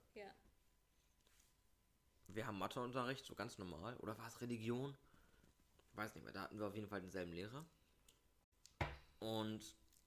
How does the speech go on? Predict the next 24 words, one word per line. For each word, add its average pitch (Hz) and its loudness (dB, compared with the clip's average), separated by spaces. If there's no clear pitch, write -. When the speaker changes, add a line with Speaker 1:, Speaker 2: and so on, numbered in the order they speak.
Speaker 2:
der 107 -2
kam 117 0
irgendwann 117 4
mal 107 6
auf 101 2
die 107 -2
Idee, 107 4
dass 107 -2
wir, 95 2
dass, - -12
dass - -10
er 104 0
uns 98 -4
mal 101 -4
was 82 -6
zeigen 95 -2
möchte. - -8
Einmal, 101 -2
hat 113 -4
uns 110 0
einmal 110 0
dieses 107 -2
What 104 0
Does - -2